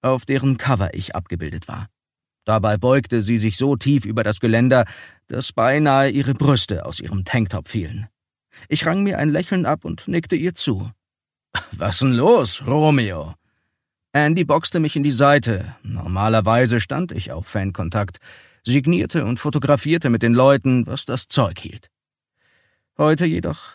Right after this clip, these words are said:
hatte ich keine Lust darauf. „Schiebst du allen Ernstes miese Laune, weil dich der Coach nicht hat spielen lassen? Du verstehst das nicht. Ich“, ein spitzer Schrei über uns unterbrach mich.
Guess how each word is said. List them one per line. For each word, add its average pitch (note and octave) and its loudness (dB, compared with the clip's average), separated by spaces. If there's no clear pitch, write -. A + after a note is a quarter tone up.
hatte E3 -6
ich D3 -4
keine G2+ 2
Lust G#2+ -10
darauf. - -10
„Schiebst - -4
du G2+ -2
allen C3 2
Ernstes A2+ 0
miese C3+ 2
Laune, D3+ 4
weil A2 4
dich G2 -2
der G#2 -4
Coach D3 0
nicht C#3+ 0
hat D#3+ 2
spielen F3 2
lassen? E3+ -2
Du D3 -2
verstehst E3 4
das C#3+ 2
nicht. - -8
Ich“, D#3+ 0
ein D#3 4
spitzer F3+ 0
Schrei C3+ 0
über F2+ -4
uns G#2 -4
unterbrach A2 0
mich. - -14